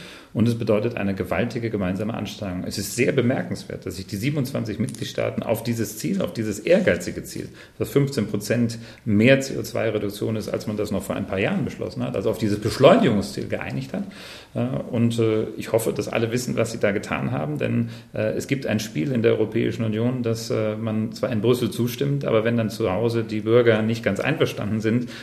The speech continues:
dann man sagt, das haben irgendwelche Anonymen in Brüssel entschieden. Also da waren wir schon dabei, das haben wir auch im Fernsehen gesehen. Es saßen alle siebenundzwanzig Staats- und Regierungschefs mit am Tisch, haben die Hand gehoben, äh, das Europäische Parlament hat zugestimmt. Das ist ein gemeinsamer Beschluss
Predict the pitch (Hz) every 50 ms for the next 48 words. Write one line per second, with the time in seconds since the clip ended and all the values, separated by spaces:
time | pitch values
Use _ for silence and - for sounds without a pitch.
0 | - - - 110 110 101 101 107 117 123 123 107 110 110 117 123 117 117 117 117
1 | 113 110 107 90 110 107 110 - - 107 104 104 104 110 117 117 113 110 104 101
2 | 104 113 113 - 131 127 120 - - 123 120 123 123 - 110 113 113 - - 110
3 | 110 123 131 131 127 120 113 - 131 139 135 110 92 101 104 120 117 110 117 107
4 | 107 110 110 107 107 101 - 107 113 117 117 120 117 107 104 101 104 110 120 120
5 | 117 - - - - 98 113 110 113 117 - - 98 110 131 123 120 117 123 120
6 | 110 113 117 117 117 110 107 104 - 101 101 110 - 113 104 101 98 101 113 117
7 | 110 117 - 113 - - 101 - - 98 95 - - 139 135 135 - - - -
8 | - - 113 110 110 101 98 107 120 120 - 117 107 120 117 117 127 123 - -
9 | - - - 117 110 113 113 113 113 - - 113 110 98 - 110 107 113 110 -
10 | 107 104 95 98 117 127 120 - 113 113 117 120 113 113 - 117 117 113 110 104
11 | 113 117 90 87 104 98 104 98 98 98 110 117 113 107 101 98 95 95 95 -
12 | 117 131 - - -